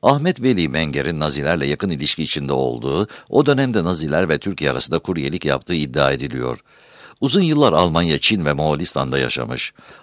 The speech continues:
Boş Türkiye'yi kuruyor. Ünlü Troçkist Nad-, İl Satlıgan'ın da mensup olduğu Rusya kökenli bir aile olan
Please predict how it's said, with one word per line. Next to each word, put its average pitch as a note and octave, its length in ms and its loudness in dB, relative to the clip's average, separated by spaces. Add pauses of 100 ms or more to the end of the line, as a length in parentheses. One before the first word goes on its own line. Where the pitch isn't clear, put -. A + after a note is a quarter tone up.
Boş D3+ 320 6
Türkiye'yi G2 500 0
kuruyor. B1 420 -6 (100)
Ünlü A2 300 0
Troçkist - 580 -2
Nad-, D#2+ 680 -2
İl G2+ 260 -4
Satlıgan'ın E2+ 680 0
da D2 100 2
mensup D2+ 400 -4
olduğu C2+ 300 -2
Rusya E2 300 -2
kökenli D2 440 -2
bir D2+ 280 0
aile C#2+ 200 0
olan D#2 320 2